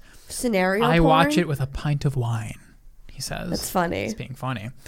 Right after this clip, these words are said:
Speaker 1: Oh,
Speaker 2: Oh,
Speaker 1: like
Speaker 2: Zupin, you're a fucking comedian now.
Speaker 1: Oh, like, you know, "Oh, the plum-, my pool is dirty. Please come help me."
Speaker 2: It's art.
Speaker 1: Okay.
Speaker 2: It's art.
Speaker 1: He's sitting there with his lo-, legs crossed and, like, his glasses on.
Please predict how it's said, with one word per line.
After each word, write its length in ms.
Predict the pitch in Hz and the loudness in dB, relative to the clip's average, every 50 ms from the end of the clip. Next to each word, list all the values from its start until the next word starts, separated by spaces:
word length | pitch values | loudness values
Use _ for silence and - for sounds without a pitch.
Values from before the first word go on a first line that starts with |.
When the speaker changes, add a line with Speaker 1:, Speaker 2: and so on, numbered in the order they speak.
| - - - - - - - - - - | -18 -18 -18 -18 -18 -18 -20 -16 -8 0
Speaker 1:
Oh, 240 | 170 175 - - 202 | 4 6 8 8 8
Speaker 2:
Oh, 20 | |
Speaker 1:
like 280 | - 156 240 233 - 226 | 8 8 8 8 8 8
Speaker 2:
Zupin, 220 | 214 220 233 220 | 8 6 6 8
you're 100 | 190 180 - | 6 6 6
a 20 | |
fucking 220 | - 196 185 196 180 | 4 4 2 2 0
comedian 480 | 190 190 226 254 247 240 226 196 175 | 0 2 2 2 4 4 4 4 4
now. 180 | 170 240 240 254 | 6 6 6 6
Speaker 1:
Oh, 20 | |
like, 280 | 240 233 226 220 214 220 | 6 4 2 2 0 -2
you 60 | 226 | 0
know, 280 | 220 202 196 196 190 - - | 4 4 4 4 4 4 6
"Oh, 240 | 247 269 285 285 254 | 6 8 8 8 6
the 100 | 233 226 | 6 4
plum-, 520 | - - 311 311 320 330 302 294 254 - | 2 4 4 6 6 6 6 4 2 2
my 200 | 269 277 285 285 285 | 6 6 8 6 6
pool 500 | 294 - 415 427 415 415 415 392 381 349 | 8 8 10 10 12 12 12 10 10 10
is 260 | 311 294 285 - - | 8 8 8 4 4
dirty. 560 | - 294 285 277 269 262 254 240 233 220 214 | 6 8 8 10 10 10 8 6 4 2 2
Please 640 | 220 - 349 359 349 359 381 - - - - - - | 2 2 4 6 6 6 4 4 2 -2 -2 -4 -6
come 280 | - - 440 339 330 381 | -2 2 4 4 4 6
help 400 | 440 427 359 359 370 370 370 359 | 6 8 8 10 8 8 6 2
me." 320 | 277 269 240 208 190 175 | -2 0 2 2 2 0
Speaker 2:
It's 160 | 156 151 160 202 | 0 0 -2 -2
art. 320 | 151 127 117 113 117 - - - - - - - - - - - - - - - - | 0 0 0 0 -2 -4 -6 -14 -20 -20 -20 -20 -20 -20 -20 -20 -20 -20 -20 -14 -8
Speaker 1:
Okay. 380 | - - - - - 131 98 - 226 - - - - - - | -6 -4 -2 0 0 0 2 2 0 -2 -4 -8 -20 -20 -12
Speaker 2:
It's 120 | - - - - - - | -8 -8 -8 -8 -8 -14
art. 200 | - - - - | -12 -12 -14 -16
Speaker 1:
He's 220 | - - - 262 - | -8 -4 -2 0 0
sitting 260 | - - 220 208 220 | 2 2 2 2 4
there 100 | 220 220 | 4 4
with 120 | 226 220 | 4 4
his 120 | 226 220 233 | 2 2 2
lo-, 200 | 233 185 185 185 - | 4 4 4 2 2
legs 360 | - 208 208 214 226 262 - - | 2 2 4 4 4 4 2 0
crossed 500 | - - 254 240 220 214 214 220 214 - | 0 2 4 6 6 8 6 6 4 2
and, 80 | - 220 | 2 2
like, 140 | 208 202 202 | 2 2 2
his 100 | 214 214 | 0 0
glasses 420 | - 190 190 196 214 208 208 190 | 2 2 2 2 2 0 0 2
on. 380 | 208 196 190 190 190 190 202 | 2 4 4 4 4 2 0